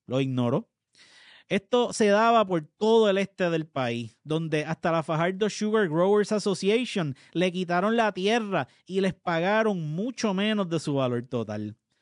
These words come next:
Los afectados que podían pagar abogados se oponen a las intenciones del ejército, pero se toparon con un gobierno local y federal que andaban agarraditos de la mano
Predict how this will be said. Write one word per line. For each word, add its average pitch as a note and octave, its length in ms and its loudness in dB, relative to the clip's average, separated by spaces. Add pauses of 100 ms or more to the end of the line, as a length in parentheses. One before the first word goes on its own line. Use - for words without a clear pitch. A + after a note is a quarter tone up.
(280)
Los D#3+ 120 2
afectados G#3 680 2
que F#3 160 -2
podían F3 460 -2
pagar F#3+ 340 0
abogados G3 760 2
se C#3+ 280 0
oponen D#3+ 480 -2
a F#3+ 60 0
las E3+ 120 0
intenciones D3 560 -4
del D#3+ 160 0
ejército, F3 640 -2 (320)
pero G#3 160 2
se G#3 140 0
toparon G#3+ 440 2
con A#3 140 0
un A#3 220 2
gobierno A#3 560 2
local A#3 480 2 (180)
y C4+ 180 -2
federal G#3+ 800 2
que F3 120 -2
andaban A3 680 0
agarraditos D3 760 -2
de D#3 120 0
la D3+ 140 0
mano C3+ 420 -2